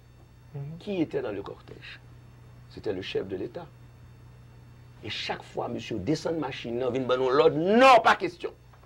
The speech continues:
Speaker 2: Et à un moment donné, bah, Jean Billier, frère, a dit,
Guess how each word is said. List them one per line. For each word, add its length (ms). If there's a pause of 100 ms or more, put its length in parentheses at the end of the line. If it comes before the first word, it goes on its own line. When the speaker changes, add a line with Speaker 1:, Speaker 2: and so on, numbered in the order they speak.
(920)
Speaker 2:
Et 40
à 60
un 40
moment 200
donné, 180
bah, 180
Jean 160
Billier, 260
frère, 220
a 80
dit, 240